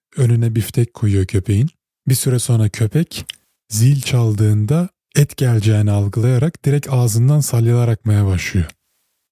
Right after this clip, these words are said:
Yani zili yemekle bağdaştırdı sinir sistemi.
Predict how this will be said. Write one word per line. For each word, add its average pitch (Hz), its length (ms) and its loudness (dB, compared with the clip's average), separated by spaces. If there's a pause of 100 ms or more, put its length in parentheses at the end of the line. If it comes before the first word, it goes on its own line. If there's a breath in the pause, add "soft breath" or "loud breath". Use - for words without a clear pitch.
(120)
Yani 117 300 2
zili 117 480 0 (420)
yemekle 120 520 0
bağdaştırdı 98 640 0
sinir 101 240 0
sistemi. 90 500 -2